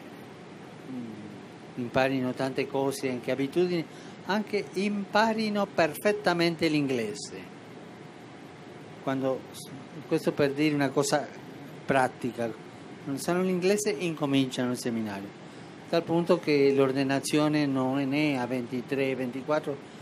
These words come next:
sino a ventotto, ventinove anni, no? Più o meno. Sembrano bambini, perché loro, eh, sembrano tutti giovani, eh?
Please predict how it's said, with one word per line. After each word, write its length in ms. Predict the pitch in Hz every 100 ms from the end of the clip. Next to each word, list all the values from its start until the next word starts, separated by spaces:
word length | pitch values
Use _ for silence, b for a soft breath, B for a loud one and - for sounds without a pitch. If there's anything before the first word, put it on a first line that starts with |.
| -
sino 180 | - 151
a 20 |
ventotto, 580 | 139 131 123 147 139 139
ventinove 640 | 135 123 127 123 123 120
anni, 460 | 113 113 113 110 113
no? 100 | 135 139
Più 80 |
o 40 | 135
meno. 440 | 120 110 107 101 B B B B
Sembrano 720 | - 160 170 170 165 156 139
bambini, 580 | 135 135 139 151 135 120
perché 400 | 127 123 127 131 B B B - 151
loro, 680 | 170 196 180 170 131 131
eh, 680 | 127 127 131 135 135 135 135
sembrano 380 | 123 170 175 160
tutti 280 | 254 247 214
giovani, 600 | 160 196 151 117 117
eh? 80 | 135